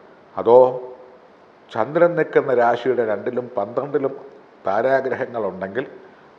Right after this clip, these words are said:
ആ മാത്യുവിൻ്റെ, ജോസ്, ജോർജ് മാത്യുവിൻ്റെ അമ്മ കുടുംബം വഴി സുഹൃതം ചെയ്തിട്ടുണ്ടെന്നാണ്. എന്താണ് അമ്മ കുടുംബം വഴി? പെറ്റതള്ള വഴിയുടെ കുടുംബം വഴി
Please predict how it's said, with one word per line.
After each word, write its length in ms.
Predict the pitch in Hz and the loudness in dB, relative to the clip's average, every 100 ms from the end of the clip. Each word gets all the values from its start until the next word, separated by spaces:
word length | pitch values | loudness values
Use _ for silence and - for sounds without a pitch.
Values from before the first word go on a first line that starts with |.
| - - - | -20 -16 -6
ആ 140 | 95 117 135 - - - - | -2 2 2 0 -12 -20 -10
മാത്യുവിൻ്റെ, 640 | 95 113 117 135 120 92 90 - - - | -2 -2 0 2 2 2 -2 -4 -14 -4
ജോസ്, 580 | 104 123 - 123 - - | 2 2 0 -12 -18 -4
ജോർജ് 320 | 110 135 131 | 2 4 2
മാത്യുവിൻ്റെ 640 | 120 110 - 107 98 85 - - - - - - - | 0 0 0 -6 -6 -10 -12 -18 -20 -20 -20 -8 0
അമ്മ 420 | 110 127 143 160 | 0 0 4 4
കുടുംബം 500 | 127 123 123 127 123 | 6 2 0 0 -2
വഴി 200 | 110 113 | -2 -4
സുഹൃതം 560 | - 113 131 117 123 110 | -4 -4 -4 -4 -4 -4
ചെയ്തിട്ടുണ്ടെന്നാണ്. 720 | 107 107 98 95 87 82 - - - - - - - - - - - 101 | -6 -4 -6 -8 -10 -12 -16 -20 -20 -20 -20 -20 -20 -20 -20 -20 -10 -10
എന്താണ് 360 | 107 113 107 | 0 0 2
അമ്മ 200 | 104 107 | 0 0
കുടുംബം 340 | 104 101 104 101 | -4 -4 -8 -10
വഴി? 160 | 95 - - - | -12 -14 -20 -6
പെറ്റതള്ള 520 | 147 - 196 147 151 | -6 -2 0 2 2
വഴിയുടെ 360 | 151 135 135 139 | 0 0 -4 -6
കുടുംബം 440 | - 117 147 135 | -2 -2 2 0
വഴി 240 | 104 98 | 0 -4